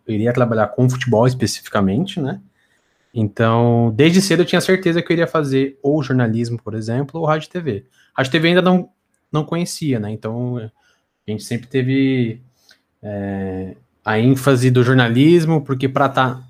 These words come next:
numa televisão, num rádio, tinha que ser, né, jornalista, et cetera. E aí, lá pelos meus treze, quatorze anos, eu descobri que tinha um, um, né, uma faculdade especializada em rádio, televisão, et cetera. Então, desde então, eu botei na minha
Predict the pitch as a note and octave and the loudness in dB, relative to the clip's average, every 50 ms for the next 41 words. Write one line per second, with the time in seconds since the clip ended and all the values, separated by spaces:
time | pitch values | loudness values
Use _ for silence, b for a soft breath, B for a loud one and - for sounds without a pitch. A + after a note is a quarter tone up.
0 | _ _ _ _ - A#2 A#2 - - A2+ A2 A2 G#2 G2 G#2+ A2 A2 A2+ A2+ G2 | _ _ _ _ -6 -6 -4 -4 -4 -4 -4 -4 -6 -4 -2 -2 0 0 0 0
1 | G#2 G#2 A2+ B2+ C#3 C3+ B2+ B2+ B2+ - A#2 A#2+ B2 B2 - - A2+ G#2+ G#2+ G#2+ | 0 0 2 0 0 -2 -6 -8 -8 -6 -4 -4 -4 -6 -8 -8 -6 -6 -6 -6
2 | G#2 G2+ F#2+ _ - G#2 G2+ G2+ G#2 A2+ A#2 G#2+ G2 G2+ A2+ A#2 - B2+ B2 B2 | -8 -10 -12 _ -14 -14 -12 -10 -8 -8 -6 -6 -4 -6 -6 -6 -6 -8 -8 -8
3 | - - F#2 E2+ - F2+ F2+ F2+ F#2 F#2 F#2 F#2+ F#2+ G2+ A2+ B2 B2+ b b b | -6 -8 -8 -8 -10 -14 -14 -12 -8 -6 -6 -4 -4 -2 -4 -4 -6 b b b
4 | b b b b b b b b b b b b - G#2+ G#2 G2 G2 G2 G#2 G#2+ | b b b b b b b b b b b b -16 -14 -14 -14 -10 -4 -2 -2
5 | A2 A2 - B2 A#2 G#2+ A2+ A2+ A2 A2 - - - - G2+ G2 A2+ B2+ B2 A#2 | 0 0 0 0 0 0 0 -2 -2 -2 -4 -6 -6 -4 -2 2 2 2 2 2
6 | A#2+ - G#2+ - - A2 A2 G2+ G#2 G#2 A#2 A#2 A2+ - - - - B2 G2+ G#2+ | 0 -4 -4 -4 -4 -8 -8 -6 -8 -8 -6 -6 -8 -8 -8 -10 -10 -8 -4 -4
7 | A#2+ C3 B2+ - - - - A#2+ B2+ C3+ B2+ A2+ G#2 G#2 G2 G2 G2 G2+ G2+ G2+ | -4 -4 -6 -8 -10 -6 -2 0 2 2 2 2 0 -2 -6 -10 -14 -14 -16 -20
8 | G2 - G#2 G2+ F#2+ F#2 F#2 F2+ F#2 _ _ _ _ _ _ _ - - F#2+ F#2+ | -20 -18 -16 -16 -14 -16 -16 -20 -20 _ _ _ _ _ _ _ -14 -10 -8 -6
9 | F#2+ F#2 - G#2 - - G2+ G2 G2 A2+ A#2+ B2+ A#2+ G#2 G2 F#2+ - - G#2 - | -6 -4 -4 -6 -6 -4 0 2 2 2 2 2 0 -2 -6 -8 -8 -8 -8 -6
10 | - G2+ G#2 G2 G2+ G2+ A2 A#2 A2 G2 G#2 G2+ G2+ G2 - - G#2 G2 G2 G2 | -6 -6 -4 0 0 0 2 0 -2 -4 -4 -4 -6 -6 -8 -8 -6 -6 -6 -6
11 | G2 F#2+ F#2+ G2+ G#2+ G#2+ G#2+ - - G#2+ G#2+ G#2+ - - B2+ B2+ B2+ B2 B2+ B2+ | -8 -8 -8 -6 -6 -6 -8 -8 -8 -6 -6 -6 -4 -2 -2 0 0 0 -2 -4
12 | B2+ B B B B B B B B B - G#2 B2 C3+ C#3+ C3 D3 C#3+ C#3+ D3 | -4 B B B B B B B B B -2 2 4 4 4 4 2 0 2 2
13 | C#3 C#3 C#3 D3 C#3 D3 D3 D3 D3 C#3+ C3+ C3 - | 0 0 0 0 -2 -2 0 0 0 -2 -2 -6 -12